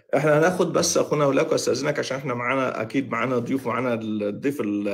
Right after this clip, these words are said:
الاساسي المشارك في الحلقه من اداره القناه اخونا هشام. فأكيد هنتبادل المداخلات. أنا بشكرك. آه، كمان، آه، أخونا سام أيام، وكمان،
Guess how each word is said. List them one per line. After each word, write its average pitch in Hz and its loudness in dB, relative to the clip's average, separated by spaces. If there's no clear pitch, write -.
الاساسي - -6
المشارك 120 -4
في - -10
الحلقه 120 -6
من 110 -4
اداره 113 -6
القناه 113 -8
اخونا 113 -10
هشام. 143 -6
فأكيد 135 -2
هنتبادل 110 -2
المداخلات. 110 -4
أنا 113 -8
بشكرك. 127 -6
آه، 101 -4
كمان، 113 -2
آه، 107 -8
أخونا 107 -4
سام 113 -4
أيام، 139 -4
وكمان، 117 -6